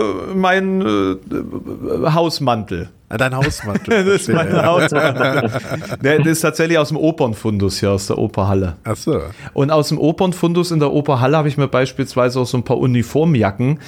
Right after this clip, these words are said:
Speaker 1: erworben und die passen auch ganz hervorragend zu, äh, Steampunk-Outfits. Und auf dem
Speaker 2: Ja,
Speaker 1: W G T
Speaker 2: stimmt.
Speaker 1: dieses Jahr war ich komplett in einem weißen Generals-Steampunk-Outfit
Speaker 2: Ach, das,
Speaker 1: unterwegs.
Speaker 2: das Ding, ja.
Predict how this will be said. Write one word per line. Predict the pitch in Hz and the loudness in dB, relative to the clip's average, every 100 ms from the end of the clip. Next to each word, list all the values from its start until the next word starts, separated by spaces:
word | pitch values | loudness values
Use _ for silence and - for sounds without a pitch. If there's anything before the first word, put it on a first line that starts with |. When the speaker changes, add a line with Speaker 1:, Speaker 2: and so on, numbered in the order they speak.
| - - | -20 -6
Speaker 1:
erworben | 127 113 107 131 139 156 180 220 | -2 0 2 2 2 2 0 0
und | - 139 - | 0 0 -2
die | 147 | -2
passen | 139 135 139 | -2 -2 -2
auch | 123 | 0
ganz | 131 131 139 | 0 0 -2
hervorragend | 120 123 127 127 131 131 | 0 2 4 4 2 -4
zu, | - 135 135 | 0 2 2
äh, | 131 | 0
Steampunk-Outfits. | - 247 - 98 - 85 - 98 - | -2 -6 -2 -2 -2 -8 -6 -8 -2
Und | 135 | 0
auf | 131 135 | 2 2
dem | |
Speaker 2:
Ja, | 156 127 | 2 2
Speaker 1:
W | |
G | - | 2
T | 127 | 0
Speaker 2:
stimmt. | 139 | 2
Speaker 1:
dieses | 156 165 165 | 0 2 2
Jahr | 165 | 2
war | 151 151 | 2 -2
ich | - | -2
komplett | 139 135 139 156 | -4 0 0 0
in | 156 | -2
einem | 147 131 | 0 2
weißen | 127 143 143 143 139 - - - - | 2 2 0 0 0 -2 -16 -16 -8
Generals-Steampunk-Outfit | - 139 127 127 151 147 - - 143 127 117 104 98 - 98 - 104 | -2 2 2 4 4 2 -4 -6 -2 -2 0 -2 -2 -4 -4 -2 -2
Speaker 2:
Ach, | 127 | 0
das, | 165 104 | 0 0
Speaker 1:
unterwegs. | 101 190 - | 0 0 0
Speaker 2:
das | |
Ding, | 127 113 104 101 | 0 0 -2 -2
ja. | 104 | -2